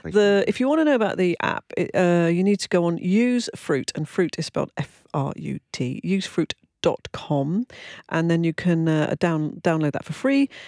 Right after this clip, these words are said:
Speaker 2: and it, that's on I O S and Android
Speaker 1: Correct.
Speaker 2: platforms, and lots of nice step-by-step instruction, i-, instructions about how you do all that, nice
Speaker 1: Yep.
Speaker 2: and easy to use. So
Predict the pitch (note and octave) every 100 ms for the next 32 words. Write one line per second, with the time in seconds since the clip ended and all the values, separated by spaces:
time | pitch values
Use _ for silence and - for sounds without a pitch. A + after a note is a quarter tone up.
0 | - - E3+ E3 - F3 - - D#3+ D#3
1 | D#3+ D#3 C#3+ C#3+ C#3 C3+ - C3+ C3+ C#3
2 | C#3+ - - - - - C#4 C#4+ - G3+
3 | - F#3+ E3+ D#3+ - - - C#3+ - -
4 | - - - - - C#3 C3+ - D#3+ -
5 | D#3+ - - - C3+ - - C3 C3+ C#3+
6 | C#3 C3+ C#3 C3+ D3 C3 C3 C3 B2+ -
7 | - D#3 C#3 C3+ - - - - F#3